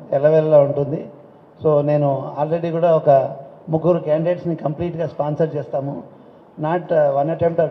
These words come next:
two attempts, till they get selected. So, మ్యాక్సిమం లిమిట్ ఉండి ఎన్ని ట్రయల్స్ చేసినా అన్ని ట్రయల్స్ వరకు కంప్లీట్ స్పాన్సరింగ్, even అకామిడేషను,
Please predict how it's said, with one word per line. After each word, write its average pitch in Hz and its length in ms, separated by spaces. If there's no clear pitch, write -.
two 160 160
attempts, 170 260
till 190 140
they 185 160
get 180 120
selected. 147 380
So, 160 60
మ్యాక్సిమం 170 420
లిమిట్ 165 240
ఉండి 165 160
ఎన్ని 160 200
ట్రయల్స్ 165 400
చేసినా 160 220
అన్ని 160 140
ట్రయల్స్ 151 320
వరకు 147 420
కంప్లీట్ 175 840
స్పాన్సరింగ్, 156 520
even 156 360
అకామిడేషను, 147 800